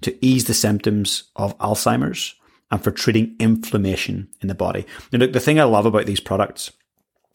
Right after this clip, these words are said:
they don't taste like mushrooms. You can mix them in with your tea. They're a great replacement for coffee,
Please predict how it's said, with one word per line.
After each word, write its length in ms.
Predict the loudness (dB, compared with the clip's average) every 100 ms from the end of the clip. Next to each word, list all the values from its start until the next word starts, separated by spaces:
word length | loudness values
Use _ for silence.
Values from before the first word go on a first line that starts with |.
| -4
they 100 | 0
don't 300 | 2 2 0
taste 160 | -2 -2
like 100 | 0
mushrooms. 440 | 0 0 -2 -2
You 80 | 0
can 120 | 2
mix 200 | 2 2
them 100 | 2
in 60 | 2
with 120 | 0
your 100 | -4
tea. 480 | -6 -6 -6 -6 -8 -18 -20 -4
They're 100 | 0
a 80 | 0
great 400 | 2 4 4 2
replacement 580 | -2 0 0 0 -4 -6
for 140 | -8
coffee, 540 | -4 -4 -2 -4 -6